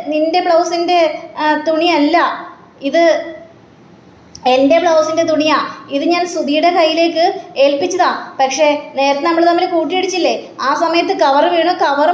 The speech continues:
മാറിപ്പോയി, നിൻ്റെ ബ്ലൗസിൻ്റെ തുണിയും കൊണ്ടാ, ആ, സുധി പോയത്" എന്ന് പറയണം.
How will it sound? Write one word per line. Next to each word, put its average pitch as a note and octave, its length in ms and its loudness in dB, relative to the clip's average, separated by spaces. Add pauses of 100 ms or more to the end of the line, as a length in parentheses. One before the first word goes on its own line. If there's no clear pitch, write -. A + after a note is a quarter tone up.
മാറിപ്പോയി, E4 500 2 (280)
നിൻ്റെ C#4 300 2
ബ്ലൗസിൻ്റെ E4 420 0
തുണിയും E4+ 280 -2
കൊണ്ടാ, E4+ 240 2 (360)
ആ, C4+ 40 0 (200)
സുധി D4 280 -2
പോയത്" D4 340 4 (100)
എന്ന് C4 200 -2
പറയണം. A#3+ 360 2